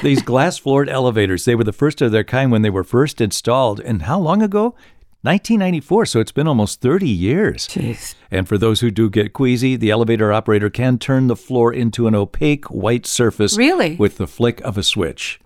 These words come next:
Speaker 1: I would say that from the beginning. "Yes, please,
Speaker 2: <laughs>
Speaker 1: turn the switch."
Speaker 2: Turn the switch. Okay, bagpipes, Bob.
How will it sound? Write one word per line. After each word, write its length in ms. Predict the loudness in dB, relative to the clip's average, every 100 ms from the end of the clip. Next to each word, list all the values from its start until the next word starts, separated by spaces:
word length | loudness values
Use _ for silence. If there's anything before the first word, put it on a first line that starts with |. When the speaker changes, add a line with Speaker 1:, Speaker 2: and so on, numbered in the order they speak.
| -10
Speaker 1:
I 100 | -2
would 160 | 0 2
say 140 | 2
that 160 | 2 0
from 160 | 0
the 40 | 2
beginning. 460 | 0 0 -2 -2
"Yes, 260 | -2 -2 -2
please, 480 | -2 2 2 2 -2 -4
Speaker 2:
<laughs> 160 | -2 -2
Speaker 1:
turn 300 | 2 2 2
the 80 | 0
switch." 420 | 0 0 0 0
Speaker 2:
Turn 220 | 0 2
the 80 | -2
switch. 400 | -2 -4 -4 -10 _
Okay, 460 | -2 -2 -2 -6 -10 _ 0
bagpipes, 720 | 0 0 -4 -6 -6 -12 -8
Bob. 420 | -4 -2 -4